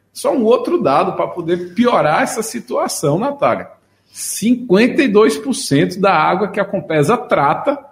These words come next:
ela não consegue entregar no destino final, ela perde porque a tubulação é antiga ou o sistema é mal distribuído. E olha que a gente tá numa pauta de, eh, sustentabilidade, de E S G,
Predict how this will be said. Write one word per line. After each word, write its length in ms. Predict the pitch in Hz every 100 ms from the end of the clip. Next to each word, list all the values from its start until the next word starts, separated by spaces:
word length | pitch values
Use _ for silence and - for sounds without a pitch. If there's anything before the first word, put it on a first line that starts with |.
| _ _ -
ela 220 | 202 240
não 100 | 220
consegue 440 | 226 214 208 196
entregar 340 | 196 - 185 185
no 80 | 196
destino 380 | 190 - 196
final, 500 | 196 220 170 143 165 -
ela 200 | 156 190
perde 400 | - 156 175 190
porque 140 | 196
a 40 |
tubulação 680 | 190 190 170 185 170 - 151
é 60 | 175
antiga 540 | 196 196 165 190 226
ou 120 | - 208
o 40 |
sistema 520 | 208 208 - 175 196
é 40 | 196
mal 140 | 202
distribuído. 760 | - - 202 208 254 262 294 - _ _ _ _ -
E 60 | 135
olha 160 | 165
que 100 | 226
a 40 | 240
gente 240 | 214 196
tá 180 | 165 165
numa 140 | 160
pauta 500 | 147 113 131 180 202
de, 420 | 175 165 135 113 - - _
eh, 100 | -
sustentabilidade, 1300 | 117 175 - 156 151 143 143 120 104 113 147 143 117
de 80 | 127
E 160 | 135
S 340 | 151 147 - 123
G, 580 | 98 104 127 151 147